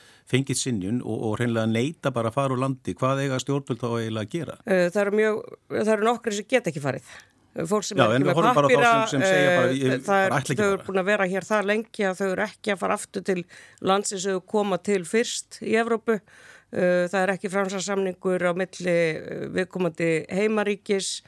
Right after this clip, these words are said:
Speaker 2: Eh, það eru jafnvel ekki pappírar þannig að viðkomandi heimaríki myndi taka við þeim. Eh, þannig að þetta er, sko, fólk er í einhverri algjörlega ómögulegri stöðu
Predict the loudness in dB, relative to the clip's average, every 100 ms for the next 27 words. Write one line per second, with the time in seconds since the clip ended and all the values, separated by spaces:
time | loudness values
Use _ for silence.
0 | -20 -20 _ -2 0 0 0 2 0 0
1 | -4 -4 -4 -4 -4 -4 -2 -2 0 0
2 | -2 -4 -4 -4 -2 0 0 0 0 -2
3 | -2 -2 -2 -2 0 2 0 0 -2 -4
4 | -12 -20 -20 -20 -14 -2 0 2 0 0
5 | 0 0 0 -2 -4 -4 -2 2 0 -2
6 | -8 -4 -4 -2 0 0 2 -2 -2 -2
7 | 0 2 0 -2 -2 -2 -2 -2 2 2
8 | 2 0 -2 0 0 0 -2 -2 -2 -2
9 | 0